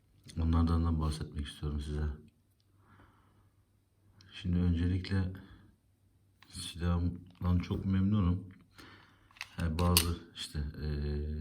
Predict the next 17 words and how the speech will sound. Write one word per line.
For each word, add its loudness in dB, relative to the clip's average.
e, -4
yorumlarda 2
da 0
yazdığım 0
gibi -2
kusurları 2
olsa 0
da 0
ama 2
çalış-, 0
çalışmasına 0
etken 0
değil 2
yani. -4
Sonuçta -2
silah -2
çalışıyor -2